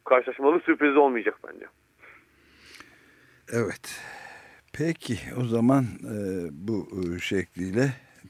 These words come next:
Speaker 2: tamamlıyoruz herhalde.
Speaker 1: Son bir not, e, bir de, e, ölüm, ah, kısa bir ölüm haberi. İtalya bin dokuz yüz seksen ikide futbolda Dünya Kupası'nı kazandıran,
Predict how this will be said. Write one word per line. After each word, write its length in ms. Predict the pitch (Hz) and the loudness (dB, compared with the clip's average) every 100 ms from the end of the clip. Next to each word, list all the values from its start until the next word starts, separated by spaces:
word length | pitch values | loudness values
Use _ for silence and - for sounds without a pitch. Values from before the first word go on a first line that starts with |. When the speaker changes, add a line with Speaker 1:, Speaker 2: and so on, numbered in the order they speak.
| _ | _
Speaker 2:
tamamlıyoruz 760 | 110 104 104 104 104 80 - - | -2 0 2 2 2 -2 -6 -6
herhalde. 500 | 82 78 85 92 139 - _ _ _ - | -4 -6 -6 -4 -4 -6 _ _ _ 2
Speaker 1:
Son 280 | 202 240 226 | 6 6 6
bir 100 | 175 | 6
not, 280 | 190 240 - - - | 6 6 2 -16 -10
e, 120 | 120 147 151 151 151 151 151 147 147 135 123 | -4 0 0 0 0 -2 -2 -2 -4 -6 -4
bir 100 | 156 | 4
de, 160 | 165 - _ - | 6 6 _ -8
e, 40 | |
ölüm, 680 | 135 131 135 135 151 160 - _ _ 123 | -2 -2 -2 0 0 0 -4 _ _ -10
ah, 200 | 104 - _ _ _ _ _ - | -10 -12 _ _ _ _ _ -20
kısa 260 | - - 139 | -4 2 6
bir 60 | |
ölüm 180 | 135 147 | 8 8
haberi. 360 | 160 131 135 185 - - - - | 8 8 8 6 2 -20 -20 -20
İtalya 420 | - - 151 156 147 | 0 6 8 8 4
bin 100 | 147 | 2
dokuz 160 | 143 | 2
yüz 40 | - | 2
seksen 280 | 139 151 | 2 2
ikide 420 | 143 - 139 151 - _ _ _ _ _ | 0 0 6 6 6 _ _ _ _ _
futbolda 480 | - - 127 110 104 | -16 2 4 6 2
Dünya 240 | 117 139 | 4 4
Kupası'nı 360 | 143 139 131 123 | 4 -2 -2 4
kazandıran, 640 | 123 120 120 131 175 190 | 4 6 4 6 4 4